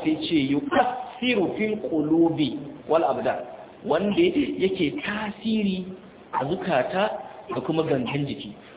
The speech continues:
Wato a zuciyar wanda aka mawa ya tasirantu aikin, ko kuma a gangan jikinsa. Kaga mutum ya rika ji kamar ana duka-, dukan shi, ko ya rika ji jikin shi zafi, ko ya rika ji kaza.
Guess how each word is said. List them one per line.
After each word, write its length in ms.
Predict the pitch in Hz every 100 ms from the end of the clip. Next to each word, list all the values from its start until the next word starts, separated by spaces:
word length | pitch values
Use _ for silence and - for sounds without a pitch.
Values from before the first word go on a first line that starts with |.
| -
Wato 240 | 135 165
a 80 | 135
zuciyar 380 | 143 202 190 165
wanda 300 | 160 175 151
aka 160 | 160 160
mawa 340 | 131 151 - - - -
ya 80 | 123
tasirantu 600 | - 127 131 127 127 -
aikin, 360 | 175 185 170 - - - -
ko 100 | 165 165
kuma 160 | 170 175
a 60 | 135
gangan 320 | 123 139 139
jikinsa. 320 | 113 110 110 - - -
Kaga 140 | - 156
mutum 180 | 156 147
ya 80 | 139
rika 160 | 156
ji 120 | 143
kamar 300 | 143 139 156
ana 100 | 151 135
duka-, 360 | 131 - - - -
dukan 300 | 196 190 156
shi, 200 | 131 123 - - - -
ko 80 | 156
ya 60 |
rika 120 | 156
ji 100 | 143 131
jikin 260 | 117 151
shi 140 | 143 117
zafi, 320 | 131 127 127 - - -
ko 80 | 175
ya 60 | 180
rika 80 | 170
ji 140 | 160
kaza. 240 | - 131